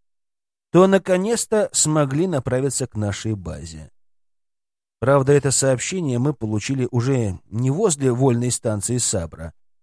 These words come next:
но это уже особого значения не имело. Для меня было важно то,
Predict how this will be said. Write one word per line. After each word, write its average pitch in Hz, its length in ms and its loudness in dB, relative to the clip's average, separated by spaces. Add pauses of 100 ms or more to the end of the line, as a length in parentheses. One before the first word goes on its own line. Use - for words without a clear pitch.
(400)
но 151 140 2
это 196 240 -2
уже 151 240 2
особого 127 560 -2
значения 107 540 -2
не 107 260 0
имело. 85 460 -6 (640)
Для 120 160 0
меня 190 240 2
было 175 240 4
важно 180 560 2 (140)
то, 160 360 4